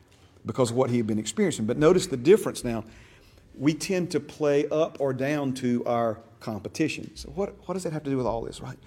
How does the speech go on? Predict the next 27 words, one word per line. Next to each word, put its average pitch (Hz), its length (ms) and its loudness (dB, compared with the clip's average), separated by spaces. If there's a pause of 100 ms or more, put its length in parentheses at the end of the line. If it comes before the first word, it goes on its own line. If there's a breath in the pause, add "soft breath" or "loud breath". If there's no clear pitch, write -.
(440 loud breath)
Well, 160 280 4 (420)
<clears throat> - 1200 -12
maybe 220 240 8
some 233 220 4
of 202 80 6
the 208 40 -2
things 196 200 4
I'm 156 140 6
saying, 185 540 2
you're 165 120 4
going, 160 220 6
"Oh, 147 100 2
Pastor 190 260 -2
Mark, 160 160 2
I, 175 200 0 (180)
you 165 100 -4
know, 135 80 0
laying 165 240 4
hands 160 240 0
on 127 60 -4
the 113 80 -2
sick, 165 360 0
I'm 180 160 2
not 160 220 0
there 175 180 2
yet." 113 300 -2
Well, 175 320 6